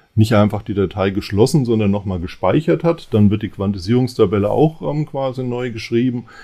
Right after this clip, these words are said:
ist aber keine Manipulation. Aber es kann halt eben sein, dass die Bilder dann mit Photoshop nachbearbeitet wurden und dann kommt eben das nächste Werkzeug und man guckt sich an,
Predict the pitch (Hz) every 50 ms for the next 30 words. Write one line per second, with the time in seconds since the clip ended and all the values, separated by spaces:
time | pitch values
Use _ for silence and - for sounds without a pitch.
0 | - - - - - 101 87 82 92 - 104 95 98 98 87 87 90 92 87 -
1 | 92 87 87 85 - - - 101 110 139 170 190 196 180 - - - - - -
2 | - - - - - - - - - - - - _ - 113 107 113 123 123 113
3 | 107 107 - - 110 104 104 101 98 95 101 98 90 98 95 92 98 92 95 98
4 | 95 92 - - - 82 78 104 101 101 104 98 90 92 87 90 85 - - -
5 | 101 90 - 98 - - 95 - - 87 85 92 - - - 113 104 98 98 101
6 | 92 98 95 - - 80 - - 85 87 98 95 92 95 - 87 90 - 85 82
7 | 90 90 92 90 - _ _ _ - - - - 98 92 101 98 98 92 92 90
8 | 87 87 - - 92 92 107 113 110 - - - 123 98 107 110 110 110 - -
9 | - 117 110 107 101 - 98 92 92 92 - - 95 - - - - 95 - -
10 | 98 95 95 92 95